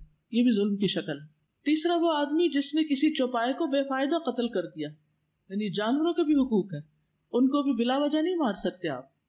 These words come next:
एक शुगल तमाशे के तौर पर। अब्दुल्ला बिन साहिब रज़ियल्लाहु अन्हु इब्न यजीद से रिवायत है कि वो अपने वालिद से और वो अब्दुल्ला के दादा से रिवायत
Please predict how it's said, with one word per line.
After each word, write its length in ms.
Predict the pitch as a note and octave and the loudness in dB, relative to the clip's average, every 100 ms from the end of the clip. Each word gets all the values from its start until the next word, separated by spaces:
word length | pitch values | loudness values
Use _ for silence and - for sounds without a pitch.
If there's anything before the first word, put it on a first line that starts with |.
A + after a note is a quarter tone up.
| A#3 | -6
एक 120 | A3 | -2
शुगल 260 | A3 A#3 A#3+ | -2 0 -2
तमाशे 400 | A3 G#3 G3+ G#3+ | -2 -4 -4 -4
के 100 | G3 | -4
तौर 200 | F3+ D#3 | -2 -4
पर। 280 | - D3 _ _ - | -8 -18 _ _ -8
अब्दुल्ला 380 | G#3+ G#3+ D4 E4+ | -4 2 4 4
बिन 160 | D#4 D#4 | 0 -2
साहिब 340 | C4+ B3 B3+ - _ - | -2 -2 -2 -8 _ -8
रज़ियल्लाहु 580 | G3 G#3+ A3+ G#3 A3 B3+ | -4 0 0 0 0 0
अन्हु 240 | - G#3 A3 - - | 2 2 0 -6 -6
इब्न 180 | A3 A#3+ | 2 4
यजीद 400 | A#3+ G#3+ G3+ D4 | 4 2 2 2
से 160 | - C4+ | 2 0
रिवायत 340 | G#3+ F#3+ F#3+ F#3+ | 2 -2 -4 -4
है 240 | C#4 - _ _ - | -6 -6 _ _ -4
कि 60 | A#3+ | 0
वो 100 | A#3 | 0
अपने 240 | A#3 A#3 | 0 0
वालिद 340 | G3+ F#3+ G#3+ B3+ | 0 2 0 0
से 160 | - | 0
और 100 | B3 | 0
वो 120 | A3+ A3 | 0 -2
अब्दुल्ला 540 | - E3+ F3+ G#3 A3+ | -4 -4 -2 0 -2
के 140 | A3+ | -2
दादा 320 | F#3 F3+ F#3 C4+ | -2 0 0 0
से 140 | C4+ | 0
रिवायत 300 | A3 F3+ | 0 -2